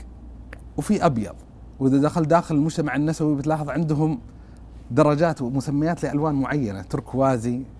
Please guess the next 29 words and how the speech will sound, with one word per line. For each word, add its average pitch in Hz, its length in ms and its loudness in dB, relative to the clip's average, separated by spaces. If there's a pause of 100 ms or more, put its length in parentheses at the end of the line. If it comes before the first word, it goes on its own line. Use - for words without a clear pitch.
(120)
يعط-، 120 260 -2
يعني 120 240 0
تطلع 139 320 -2
أسماء 151 260 -2
معينة 143 340 4
للتعبير 143 380 -2
عن 143 120 0
درجات، 143 400 2
صح - 140 -4
ولا 127 120 2
لا؟ 123 140 0 (400)
طيب 165 140 4
كم 220 260 6
عدد 160 460 0
الدرجات 139 540 2
الألوان 131 480 0
الموجودة 127 400 0
ما 123 100 0
بين 139 200 2
الأبيض 131 320 -2
وبين 113 180 0
الأزرق؟ 110 420 -4
بتلاحظ 165 300 -6
إن 156 120 0
في 165 120 -2
درجات 156 360 -4
كثيرة 175 300 -2
وكثيرة 156 340 -4
جدا، - 300 -12